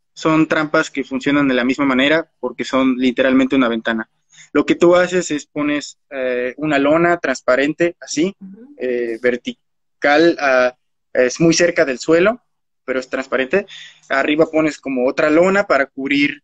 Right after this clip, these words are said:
Speaker 1: eh, de las lluvias a esa lona. Y abajo de, de tu ventanita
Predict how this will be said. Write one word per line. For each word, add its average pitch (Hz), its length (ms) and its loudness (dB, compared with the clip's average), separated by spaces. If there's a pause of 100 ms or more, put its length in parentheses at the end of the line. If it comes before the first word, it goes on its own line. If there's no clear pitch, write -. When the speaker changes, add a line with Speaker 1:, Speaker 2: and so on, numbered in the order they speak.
(100)
Speaker 1:
eh, 123 560 0
de 135 100 0
las 127 200 0
lluvias 185 500 4
a 131 60 2
esa 135 200 -2
lona. 165 400 0 (420)
Y 160 140 4
abajo 175 400 4
de, 170 240 2
de 147 140 -6
tu 160 160 -6
ventanita 165 720 -2